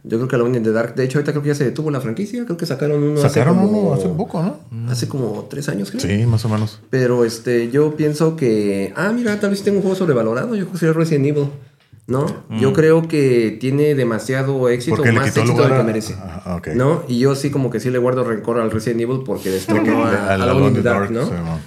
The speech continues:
Speaker 3: Oh.
Speaker 1: Eh, entonces, este, yo pienso que mucho del éxito de Resident Evil es la balacera y son los zombies, ¿no? Como las
Speaker 2: Ujú.
Speaker 1: películas.
Speaker 3: Pues sí.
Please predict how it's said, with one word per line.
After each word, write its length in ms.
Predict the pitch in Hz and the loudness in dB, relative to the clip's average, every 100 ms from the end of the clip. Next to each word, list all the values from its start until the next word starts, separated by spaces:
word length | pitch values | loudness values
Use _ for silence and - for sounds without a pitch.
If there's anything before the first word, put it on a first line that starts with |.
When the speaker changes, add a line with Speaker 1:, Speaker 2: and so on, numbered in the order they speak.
| - | -4
Speaker 3:
Oh. 220 | 98 107 113 | 0 2 2
Speaker 1:
Eh, 360 | 107 104 101 101 98 - | 2 0 0 -2 -6 -8
entonces, 420 | 113 127 143 139 | -6 -2 -2 -2
este, 840 | 117 - - 101 95 90 82 82 - | -4 -6 -4 0 0 0 -4 -8 -8
yo 100 | 123 | -4
pienso 220 | 147 175 170 | -2 0 0
que 60 | |
mucho 200 | 151 151 | 0 2
del 60 | 151 | 0
éxito 240 | 147 156 | 0 -2
de 60 | 127 | 0
Resident 240 | 135 147 | 0 0
Evil 240 | 139 139 135 | -2 -2 0
es 220 | 120 120 | -2 -2
la 240 | 127 113 101 | -2 -2 0
balacera 480 | 95 98 147 160 | -2 0 0 0
y 60 | 143 | -2
son 100 | 113 | -2
los 120 | 101 | -6
zombies, 360 | 80 80 71 - | -8 -12 -12 -14
¿no? 120 | - - | -16 -8
Como 140 | - 90 | -2 2
las 80 | |
Speaker 2:
Ujú. 20 | 80 | 2
Speaker 1:
películas. 240 | 160 143 135 | 2 -2 -2
Speaker 3:
Pues 180 | 107 101 | -2 0
sí. 180 | 151 | -4